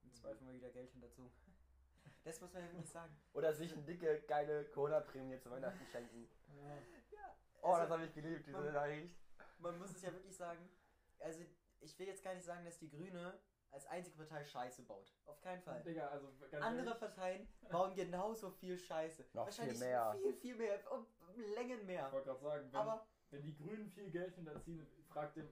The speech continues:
Speaker 3: frag dich mal, wie viel die C D U oder so hinterzieht.
Speaker 1: Yeah,
Speaker 2: Sowas von.
Speaker 1: aber, aber das kann doch nicht sein, dass eine Partei so schlecht damit umgeht,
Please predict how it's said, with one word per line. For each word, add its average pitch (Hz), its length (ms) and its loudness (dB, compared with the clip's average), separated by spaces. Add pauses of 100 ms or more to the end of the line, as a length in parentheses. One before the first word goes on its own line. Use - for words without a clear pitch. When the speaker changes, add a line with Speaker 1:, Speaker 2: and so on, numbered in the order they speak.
Speaker 3:
frag 156 200 -2
dich - 120 -16
mal, 143 240 -2
wie 143 80 -10
viel 143 200 -8
die 135 120 -12
C 143 160 -12
D 135 160 -14
U 151 160 -6
oder 127 160 -2
so 120 120 -12
hinterzieht. 147 200 -8
Speaker 1:
Yeah, 208 140 -4
Speaker 2:
Sowas 131 300 0
von. 196 100 -2
Speaker 1:
aber, 101 220 -4 (720)
aber - 180 -10
das 196 200 -10
kann 254 220 -8
doch 240 60 -8
nicht 208 180 -12
sein, 220 260 -4
dass 190 140 -10
eine 175 180 -6
Partei 214 500 -8 (680)
so 262 300 -4
schlecht - 400 -10 (240)
damit 175 240 -6
umgeht, 196 400 -8